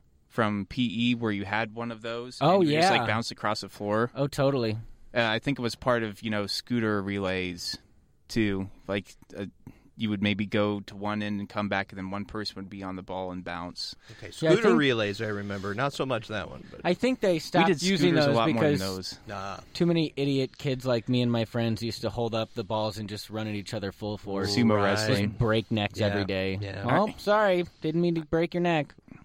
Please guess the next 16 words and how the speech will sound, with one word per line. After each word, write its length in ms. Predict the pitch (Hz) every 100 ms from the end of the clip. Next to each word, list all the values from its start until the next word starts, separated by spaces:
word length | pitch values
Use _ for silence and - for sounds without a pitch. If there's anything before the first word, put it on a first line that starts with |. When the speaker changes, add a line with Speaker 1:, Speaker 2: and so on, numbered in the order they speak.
| -
Speaker 2:
<laughs> 20 | - - _ - - - 330 - 381 - _ - -
Uh, 500 | - 69 57 - - -
Speaker 1:
So 140 | 151
we're, 180 | 139 131
what 220 | 123 170
we're 100 | 135
trying 300 | - - 165
to 60 | 139
say 180 | 131
here 160 | 117 117
is 160 | 107 -
the 100 | 123
reason 380 | 120 139 131 117
this, 280 | 110 101 -
this 220 | - 113 127
nation 600 | 127 127 - 107 104